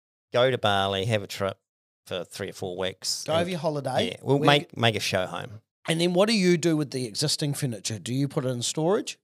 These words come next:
Speaker 1: I mean, that doesn't happen very often, but that would be the ideal, is if they organised to put it into storage, got it staged professionally, you know, by a reputable stager, and then I would think that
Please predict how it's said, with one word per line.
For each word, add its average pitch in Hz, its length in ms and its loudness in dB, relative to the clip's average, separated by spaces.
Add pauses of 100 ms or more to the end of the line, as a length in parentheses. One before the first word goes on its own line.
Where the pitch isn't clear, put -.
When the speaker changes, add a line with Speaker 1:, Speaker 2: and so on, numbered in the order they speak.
(200)
Speaker 1:
I 117 80 2
mean, 139 160 4
that 170 100 6
doesn't 123 220 2
happen 104 180 0
very 98 140 0
often, 98 340 0
but 104 100 -2
that 117 120 4
would 110 120 4
be 107 60 4
the 98 140 2
ideal, 90 540 0
is - 120 -10
if 92 140 -8
they 95 160 0
organised 90 600 -4
to 95 260 -4
put 120 120 2
it 110 60 0
into 95 160 -6
storage, 92 760 -4 (120)
got 113 160 6
it 113 100 -6 (100)
staged 92 600 -2
professionally, - 800 -4 (440)
you 107 80 -8
know, 90 100 -6
by 95 200 -2
a 104 80 -4 (340)
reputable 110 400 -8
stager, 92 560 -4 (460)
and 101 280 2
then 101 480 2 (240)
I 147 200 8
would 131 160 2
think 98 300 -8
that 95 180 -8